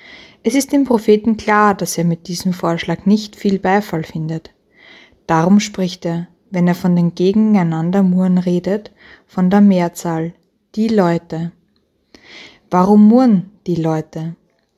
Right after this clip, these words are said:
Da murrt man immer im Kollektiv. Es murren die alte Generation gegen die junge und umgekehrt. Es murren die Farbigen gegen die Weißen und umgekehrt. Es murren die Arbeitgeber gegen die Arbeitnehmer und umgekehrt.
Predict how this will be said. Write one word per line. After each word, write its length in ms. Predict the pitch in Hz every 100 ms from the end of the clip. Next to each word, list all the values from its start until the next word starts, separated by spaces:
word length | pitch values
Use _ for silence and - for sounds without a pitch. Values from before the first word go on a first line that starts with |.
| - - - - _ -
Da 140 | 214
murrt 260 | 233 285 277
man 140 | 233
immer 260 | 233 247 233
im 220 | 220 214
Kollektiv. 840 | 208 208 196 - - 202 180 - _ _ _ _ _ _
Es 240 | - 180 -
murren 400 | 196 226 233 214
die 160 | 190
alte 320 | - 165 - 180
Generation 800 | 185 175 170 170 - - 202 190
gegen 300 | 175 175 165
die 100 | 190
junge 260 | 202 180
und 140 | 160 -
umgekehrt. 640 | 208 190 208 - 160 - _ _ _ - - -
Es 260 | 175 -
murren 280 | 190 196 202
die 100 | 196
Farbigen 600 | 180 170 175 190 196 175
gegen 260 | 165 170 170
die 160 | 175
Weißen 440 | 165 175 202 - 165
und 60 |
umgekehrt. 720 | - 208 196 - - 160 - _ _ _ _ - - -
Es 240 | 185 -
murren 280 | 196 208 233
die 140 | 254
Arbeitgeber 680 | 180 180 185 - - 185 190
gegen 280 | 190 180 180
die 160 | 185
Arbeitnehmer 880 | - 170 170 - 180 170 165 170 208 -
und 180 | 214 233
umgekehrt. 680 | 214 190 180 - 170 175